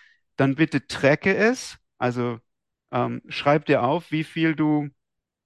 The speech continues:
mehr Gewinn oder mehr Verlust gemacht hättest im Vergleich zum theoretischen Verlauf, weiteren Verlauf des Deals. Und dann, damit kannst du von dir selber lernen, machst du das tendenziell gut, machst du es tendenziell schlecht, vielleicht auch in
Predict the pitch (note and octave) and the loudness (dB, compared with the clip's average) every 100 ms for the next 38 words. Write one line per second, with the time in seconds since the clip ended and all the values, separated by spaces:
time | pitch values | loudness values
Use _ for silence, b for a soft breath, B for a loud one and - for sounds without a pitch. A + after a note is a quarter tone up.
0 | _ - C3+ D3+ D3+ C3 D3+ G3+ E3 C#3+ | _ -2 4 4 4 0 0 -2 -4 -2
1 | C3 C#3 - B2+ C#3+ - - C3+ A#2+ - | 0 -2 -2 -6 -8 -10 -10 -8 -8 -4
2 | C3 - E3+ A#3 - - C#3+ D3 D3+ B2+ | -4 -2 -2 -4 -8 -14 -10 -6 -4 0
3 | C3 D3+ - C#3+ C#3 _ _ - C#3+ C3 | 0 0 -8 -8 -10 _ _ -4 -2 2
4 | C3+ D3 C#3+ C#3+ - C3+ A#2 G#2 G#2+ - | 0 0 -8 -8 -4 2 4 2 -4 -4
5 | B2 C3 A#2+ - A2+ G#2 - - - G#2+ | -2 -2 -6 -6 -2 -2 -2 -14 -14 -12
6 | G2+ G#2 - _ b b b b b b | -12 -12 -20 _ b b b b b b
7 | b b _ - C3+ B2+ C3+ D#3 - - | b b _ -6 -2 2 2 2 -4 -2
8 | C3 D3 E3 E3 D3 - C#3 D3 C3+ D3 | 0 2 0 -2 -4 -8 -8 -2 -2 2
9 | C#3+ C3 A#2+ A#2+ C#3+ F3 F3+ B2+ - C3 | 2 2 2 0 0 -2 -4 -8 -8 -18
10 | A#2+ C#3 C3 B2 A#2+ A2+ D#3+ C3 B2 - | -6 -4 -4 -2 -4 -2 -4 -4 -8 -8
11 | A#2+ B2 A#2 A2+ G#2+ G#2 A2+ E3+ - C3 | -10 -6 -6 -4 -4 -2 0 0 0 0
12 | B2+ C3+ B2 C3 | 2 0 2 -2